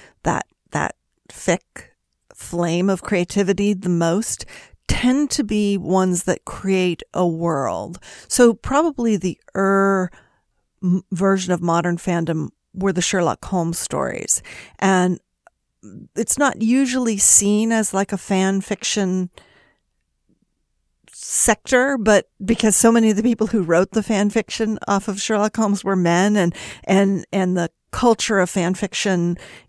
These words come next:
in our contemporary period, which begins with, um, with Star Trek, is largely driven by women. Um, but there was a whole group of people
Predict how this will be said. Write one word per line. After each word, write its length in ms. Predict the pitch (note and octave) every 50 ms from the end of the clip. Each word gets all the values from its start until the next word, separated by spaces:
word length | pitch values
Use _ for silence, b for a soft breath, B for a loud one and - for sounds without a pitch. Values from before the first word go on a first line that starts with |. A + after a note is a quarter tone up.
| _
in 140 | - G3+ F#3+
our 140 | F#3 F3+ F3
contemporary 640 | F3 - G3+ G3 - D4 E4+ D#4+ - B3 G3+ F3 F3
period, 440 | - - - F#3 E3+ E3+ E3+ E3 F3+
which 200 | F3+ - - -
begins 420 | F#3+ F3 G3 G3 F#3+ F#3+ F#3 F3
with, 320 | F3+ F#3+ E3+ E3+ - - - -
um, 380 | F3+ F3 E3+ D3+ - - - - -
with 220 | - F#3 E3+ E3+ - _ _ _ _
Star 340 | - - - - A#3 A3+ A#3+
Trek, 420 | - - - - A2 - - B B B B B B B -
is 180 | - G3 F#3
largely 460 | G3+ G#3 G3+ G3 G3+ F3+ - G3 F#3
driven 260 | D#3+ F3+ F3+ F3 F3 E3+
by 160 | E3 E3+ E3+
women. 520 | D#3+ F#3+ F#3 E3+ - - - - - F#3+ B B B B B B B B B B B _
Um, 280 | G#3 G3+ G3 F#3 F3 - -
but 240 | F#3+ F#3+ B3 A#3+ _
there 180 | G#3+ B3 B3 A#3
was 140 | A#3 A3 A#3+
a 40 |
whole 220 | A3+ A#3 C#4+ D4 C4+
group 320 | A3+ A3 G#3+ A3+ A3 -
of 140 | A3+ G3+ _
people 580 | - - A3 - - G3 F#3 F#3 F3+ D#3 - -